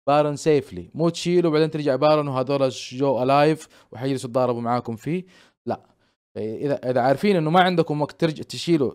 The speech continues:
تشيلوا دريك، تشيلوا التاور وتشيلوا دريك، هتشيلوا بارن، تروح على طول على بارن. إذا متأكدين إنه والله عندكم وقت تشيل الب-، ال-، هذا،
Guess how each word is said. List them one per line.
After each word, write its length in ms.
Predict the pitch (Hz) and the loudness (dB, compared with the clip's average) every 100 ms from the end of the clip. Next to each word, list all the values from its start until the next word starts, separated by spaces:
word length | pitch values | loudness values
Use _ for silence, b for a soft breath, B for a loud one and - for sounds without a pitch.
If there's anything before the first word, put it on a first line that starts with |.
| - | -8
تشيلوا 320 | 117 147 123 | -6 -2 -2
دريك، 380 | 107 135 127 - | -2 -4 -4 -16
تشيلوا 420 | 107 - 147 135 | -18 -8 -2 -2
التاور 340 | - 127 92 | -2 -2 -2
وتشيلوا 320 | 98 - 165 | -6 -6 -6
دريك، 300 | 156 196 339 - | -4 -6 -8 -10
هتشيلوا 300 | 139 160 135 | -6 -4 -2
بارن، 360 | 165 277 302 | -2 -4 -10
تروح 240 | - 151 131 | -6 -4 0
على 140 | 135 | 0
طول 180 | 139 220 | 0 -2
على 160 | 117 92 | -2 -6
بارن. 280 | - - - _ _ _ - | -12 -16 -20 _ _ _ -6
إذا 120 | 156 | -4
متأكدين 540 | 156 165 - 190 202 | -4 -6 -4 -4 -2
إنه 120 | 139 135 | -4 -2
والله 180 | 170 | -2
عندكم 500 | 156 156 180 139 110 | -2 -2 -4 -6 -8
وقت 180 | 104 - | -10 -12
تشيل 280 | 120 214 190 | -10 -4 -2
الب-، 340 | 135 107 98 | -2 -2 -6
ال-، 360 | 101 78 95 101 | -8 -8 -10 -10
هذا، 280 | 110 90 | -12 -14